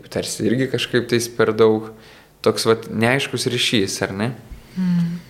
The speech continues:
Speaker 2: Ir savo galima susigalvot dar turbūt, e, dalykų, <laughs> savo švenčių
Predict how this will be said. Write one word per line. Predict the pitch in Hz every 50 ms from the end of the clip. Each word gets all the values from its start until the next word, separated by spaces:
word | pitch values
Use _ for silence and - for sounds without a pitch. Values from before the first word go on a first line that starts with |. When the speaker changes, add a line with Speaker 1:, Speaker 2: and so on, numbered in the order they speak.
| - - -
Speaker 2:
Ir | 226 196 175
savo | - - 269 269 240 190
galima | 175 180 175 175 165 170 170 165
susigalvot | 170 - 175 - - 165 170 165 165 165 165 165 160
dar | 160 160 160 160
turbūt, | - - 170 175 170 170 175 175 - -
e, | - 180 175 180 170 - - - -
dalykų, | - 180 175 180 175 175 180 185 - - - 190 160 - - - - - - - -
<laughs> | - - - - - - - - -
savo | - 190 185 175
švenčių | 170 - - 156 160 165 170 170 - - -